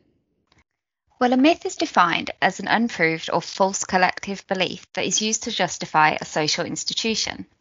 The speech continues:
So in this case, the false belief is typically used to justify why an incident of sexual violence or abuse has happened.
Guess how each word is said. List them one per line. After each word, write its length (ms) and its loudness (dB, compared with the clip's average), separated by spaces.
So 220 4
in 80 6
this 200 4
case, 360 -2
the 100 -4
false 300 -4
belief 340 -2
is 120 -6
typically 420 -6
used 340 -2
to 80 0
justify 600 0
why 320 4
an 120 2
incident 460 -4
of 140 -6
sexual 340 -4
violence 480 -2
or 80 2
abuse 320 -6
has 140 -10
happened. 500 -2